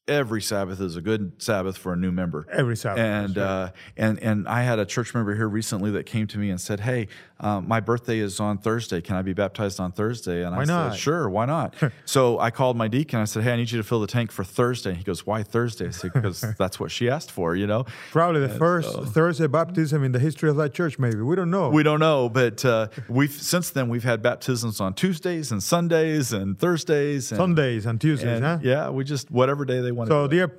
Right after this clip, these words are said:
Speaker 2: colleague listening to us right now or watching us, baptize them when they make that decision, right?
Speaker 1: When they're
Speaker 2: Bring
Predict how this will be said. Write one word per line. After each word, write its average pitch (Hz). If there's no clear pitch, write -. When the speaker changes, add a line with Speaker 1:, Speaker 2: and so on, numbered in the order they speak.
Speaker 2:
colleague 165
listening 147
to 139
us 139
right 135
now 135
or 113
watching 131
us, 123
baptize 151
them 139
when 123
they 135
make 135
that 127
decision, 113
right? 110
Speaker 1:
When 123
they're 135
Speaker 2:
Bring 127